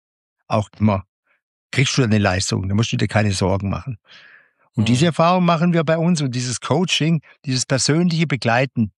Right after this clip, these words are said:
Speaker 1: jede Woche ist halt ganz wichtig, weil sie brauchen halt, man sagt, die Hattie-Studie sagt ja auch, wir brauchen das formative Feedback. Da gehört auch das Coaching dazu.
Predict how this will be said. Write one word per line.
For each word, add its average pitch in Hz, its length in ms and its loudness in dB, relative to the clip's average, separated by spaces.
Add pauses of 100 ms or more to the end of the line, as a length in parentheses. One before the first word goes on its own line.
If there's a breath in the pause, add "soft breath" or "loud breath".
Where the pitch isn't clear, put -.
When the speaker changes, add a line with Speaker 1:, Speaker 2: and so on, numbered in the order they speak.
Speaker 1:
jede 131 600 0
Woche 127 380 -2 (460)
ist - 180 -4
halt 131 160 -2
ganz 117 400 -4 (400)
wichtig, 107 540 -4 (500 soft breath)
weil 113 320 -2 (680)
sie 131 140 -6
brauchen 139 360 -2
halt, 143 200 -2 (300 soft breath)
man 143 260 -2
sagt, 139 280 -2
die 120 120 -6
Hattie-Studie 151 600 0
sagt 135 240 0
ja 131 80 4
auch, 123 100 -2
wir 123 80 0
brauchen 135 200 0
das 127 160 -2
formative 135 580 -2
Feedback. - 760 -6 (560)
Da 101 100 -4
gehört 120 280 -4
auch 151 300 -2
das - 180 -4
Coaching 135 400 -2
dazu. 101 440 -4